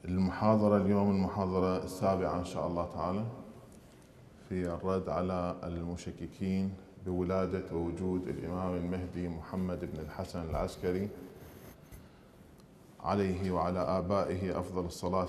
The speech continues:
والسلام. آه، بدينا بالحلقة الماضية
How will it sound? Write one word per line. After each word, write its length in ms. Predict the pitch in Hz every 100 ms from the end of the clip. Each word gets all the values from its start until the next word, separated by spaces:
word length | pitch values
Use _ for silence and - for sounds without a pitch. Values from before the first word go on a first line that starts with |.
| -
والسلام. 480 | 90 - 90 85 82 - - - - - - 135 110 92 87 - - - - - - - - - - - - - - - - - - - - - - - - - - - - - 69
آه، 320 | 87 87 87 -
بدينا 640 | 90 110 110 104 104 104 104 - - - -
بالحلقة 960 | 87 87 82 - 98 95 87 87 87 85
الماضية 840 | 87 90 98 95 95 92 92 95